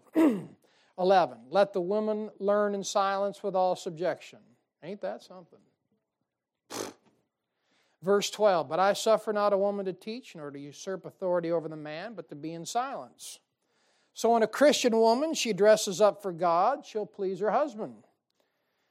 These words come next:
And, uh, when a Christian woman dresses up for God, here, let me, let me, uh, show you this verse here. Look at First, uh, Samuel chapter sixteen. First Samuel chapter sixteen.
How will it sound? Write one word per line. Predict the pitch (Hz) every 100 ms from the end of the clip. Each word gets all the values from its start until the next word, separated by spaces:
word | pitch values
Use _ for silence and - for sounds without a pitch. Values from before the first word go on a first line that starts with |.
| _ -
And, | 170 180 170 170
uh, | 165 160 156 151
when | 160 185
a | 175
Christian | - 214 -
woman | 202 190 175
dresses | 190 185 156
up | 180 185
for | 185
God, | 175 185 196
here, | 220 247
let | 254
me, | 302 202
let | 247
me, | 247 196
uh, | 165
show | 147 160
you | 175
this | 165 151
verse | 165 147
here. | 156
Look | 214
at | 226
First, | 220 196 -
uh, | 180 147 131
Samuel | - 180 151 135
chapter | 185 147 -
sixteen. | - 160 - - 143 117 _ _ _ _ _ _ _ _ _ _ _ _ _ _ _ _ _
First | - 202 -
Samuel | 202 190
chapter | - 190 - 151
sixteen. | - 175 - 160 139